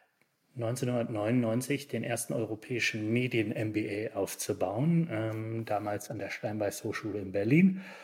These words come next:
Ähm, und aus dieser ersten Klasse mit neunzehn Studierenden ist, ist am Ende einer Business School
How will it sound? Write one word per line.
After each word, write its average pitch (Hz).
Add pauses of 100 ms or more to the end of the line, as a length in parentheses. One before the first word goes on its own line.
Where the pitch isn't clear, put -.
(260)
Ähm, 123
und 113
aus 120
dieser 120
ersten 127
Klasse 123
mit 117
neunzehn 120
Studierenden 117
ist, -
ist 113
am 117
Ende 107
einer 110
Business 107
School -